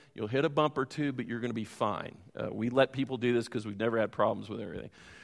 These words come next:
So he starts going down, and this guy just said, man, it, it was, uh, it was like I was suspended in Nowheresville. He said it was, it was like, you know, I couldn't see anything, and everything was just white light.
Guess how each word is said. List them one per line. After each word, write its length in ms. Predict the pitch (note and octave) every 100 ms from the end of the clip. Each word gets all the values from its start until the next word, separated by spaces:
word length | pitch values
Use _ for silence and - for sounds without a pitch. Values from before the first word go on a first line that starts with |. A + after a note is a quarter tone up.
| -
So 160 | - D3+
he 120 | A#3+
starts 300 | - G3+ -
going 320 | D3+ C#3+ B2
down, 300 | B2 D#3+ D3
and 100 | C3
this 80 | B2
guy 240 | C#3 C#3+
just 340 | C3 B2 - -
said, 360 | D#3 C#3 A2+
man, 200 | C#3 C#3+ -
it, 200 | B2+ -
it 160 | C#3 -
was, 320 | C3 E3 C3
uh, 120 | C3 -
it 60 |
was 160 | B2+ C#3
like 160 | D3
I 140 | - C#3
was 120 | C3
suspended 720 | - A2+ - D#3+ E3+ D#3 C#3
in 380 | B2+ B2 A#2+ A#2 - - - _
Nowheresville. 800 | A#2 C#3+ D3+ D3+ A#2+ A#2 A#2+ A#2
He 80 | A#2+
said 240 | - C#3
it 140 | A#2+ B2+
was, 160 | B2+
it 140 | B2 A#2+
was 160 | B2
like, 300 | B2+ A#2+ A2+ -
you 100 | B2+
know, 300 | A#2+ A2+ -
I 120 | A2+
couldn't 360 | B2 - F3 A#2
see 320 | - - F#3
anything, 580 | G3 F#3+ F#3+ F#3 F#3+ F3+
and 140 | - C3
everything 380 | D#3 A3+ G3 F3
was 100 | B2
just 240 | B2 -
white 500 | G2+ F#2+ A2+ F#3+ -
light. 560 | A#2 B2 D#3 - -